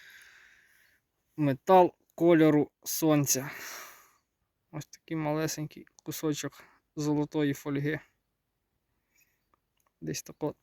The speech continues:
нуль три, нуль чотири грама. Еквінокс рулить. Ось так.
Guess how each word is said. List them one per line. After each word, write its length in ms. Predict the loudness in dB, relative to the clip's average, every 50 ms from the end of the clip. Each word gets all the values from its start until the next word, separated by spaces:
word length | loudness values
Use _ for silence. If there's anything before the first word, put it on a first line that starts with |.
| _
нуль 200 | -2 0 0 0
три, 280 | 0 -2 2 4 4 4
нуль 200 | 4 4 2 0
чотири 460 | -2 -6 -10 -12 _ -6 -4 -2 -2
грама. 400 | -2 -4 -4 -6 -6 -6 -8 -12 -14 _ _ _ _ _ _ _ _ _ _ _ _ _ _ _ _ _ _ _ _ _ _ _ _ _ _ -20 _ _ _ _ _ _ _ _ _
Еквінокс 720 | -10 -10 -6 -4 0 2 4 4 2 2 -2 -8 -10 -10 _ _
рулить. 560 | 0 2 2 2 2 2 -2 -6 -8 -10 -14 -16 -16 -18 -20 _ _ _ _ _ _ _ _ _ _ _ _ _ _ _ _ _ _ _ _ _ _ _ _ _ _ _ _ _ _ _ _ -20 _ _ _ _ _ _ _ _ _ _ _ _
Ось 260 | -12 -10 -10 -10 -12
так. 240 | -10 -8 -8 -8